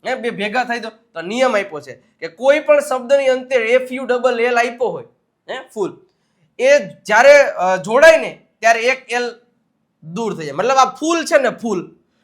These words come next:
હે, એફ યુ ડબલ એલ ફૂલ, ઈ કોઈ શબ્દ સાથે જોડાય ને તેનો, એનો એક એલ છે ને ઈ ઉડી જાય. તો જો ફેથફુલ ડબલ એલ હતા ને તો ફેથફુલ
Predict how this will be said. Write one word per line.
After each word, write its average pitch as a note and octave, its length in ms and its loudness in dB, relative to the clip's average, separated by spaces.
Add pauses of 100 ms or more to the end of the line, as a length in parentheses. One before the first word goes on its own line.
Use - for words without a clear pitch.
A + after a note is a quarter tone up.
(100)
હે, F3+ 40 -2
એફ B3 380 0
યુ C4+ 60 -10
ડબલ B3+ 260 2
એલ A3 140 -4
ફૂલ, G#3 320 -10 (100)
ઈ - 40 -10
કોઈ C4+ 240 -4
શબ્દ C#4+ 340 2
સાથે D4 400 0
જોડાય C4+ 320 2
ને F#3+ 260 -8 (140)
તેનો, G3+ 220 -8 (120)
એનો A#3+ 280 -6
એક B3 360 -4
એલ A3+ 200 -6
છે A#3+ 140 -8
ને G3 160 -14
ઈ G#3 80 -14
ઉડી G3+ 300 -12
જાય. A#2+ 220 -20 (880)
તો D#3 80 -6
જો E3 360 -6 (360)
ફેથફુલ C4 840 -2
ડબલ A#3+ 300 0
એલ B3+ 120 2
હતા C4 160 -4
ને B3 80 -6
તો F3+ 120 -14
ફેથફુલ A3+ 560 -10